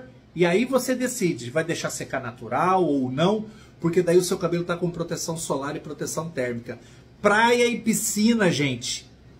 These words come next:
isso aqui tem que ter na bolsa, você tem que tá com uma proteção solar pro seu cabelo. Você é loira, você tem o cabelo colorido, enfim, qualquer tipo de cabelo. Vai,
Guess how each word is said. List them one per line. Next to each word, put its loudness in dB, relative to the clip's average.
isso -6
aqui -8
tem 2
que -8
ter 0
na 0
bolsa, 2
você -2
tem 0
que 0
tá 2
com -6
uma 0
proteção -2
solar 2
pro 4
seu 0
cabelo. 2
Você 4
é 0
loira, 8
você -4
tem 0
o -4
cabelo 0
colorido, 2
enfim, 0
qualquer 2
tipo -2
de -4
cabelo. 4
Vai, -2